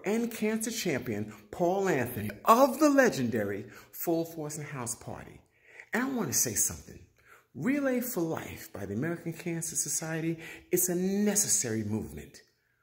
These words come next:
I've participated in several of them along with other events for A C S, and we need you. We need you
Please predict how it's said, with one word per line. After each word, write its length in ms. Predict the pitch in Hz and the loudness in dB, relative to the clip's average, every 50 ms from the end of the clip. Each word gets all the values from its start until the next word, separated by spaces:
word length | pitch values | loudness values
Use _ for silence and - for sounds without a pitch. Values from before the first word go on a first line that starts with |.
| _ _ _ _ - | _ _ _ _ -10
I've 140 | 127 120 123 | -10 -8 -8
participated 680 | - 131 117 - - 143 135 - - - 143 131 123 120 | -6 -8 -6 -6 -6 -4 -4 -4 -4 -6 -6 -6 -4 -4
in 40 | 113 | -4
several 440 | 117 - - 147 139 135 139 131 | -4 -2 0 0 0 0 0 0
of 100 | 135 131 | -2 -2
them 240 | 127 131 135 139 127 - | -2 -2 -2 -2 -2 -2
along 220 | 113 113 120 120 113 | -2 0 0 0 0
with 200 | 104 - - - | -2 -2 -2 0
other 220 | 120 123 127 123 | 0 2 2 0
events 340 | 117 113 131 131 131 127 131 | -2 -2 0 0 0 -2 -4
for 120 | - - | -4 -4
A 140 | - - 135 | -2 -2 -2
C 240 | 131 - - 135 135 | 0 -2 -2 0 0
S, 400 | 135 139 139 139 - - - - - - _ - - - - - - | 0 0 0 -2 -6 -8 -10 -14 -20 -20 _ -20 -20 -20 -20 -6 0
and 180 | 147 143 127 120 | 2 2 4 4
we 120 | 143 139 | 4 4
need 320 | 135 135 131 120 123 113 - | 4 4 2 2 0 -2 -2
you. 360 | - 117 117 76 76 73 85 | -2 -2 -2 -2 -4 -4 -2
We 120 | 131 143 | 0 2
need 360 | 143 139 123 117 107 107 101 | 2 2 2 0 0 -4 -4
you 520 | - - - 131 185 269 285 202 101 95 | -2 2 4 6 8 8 8 6 4 -4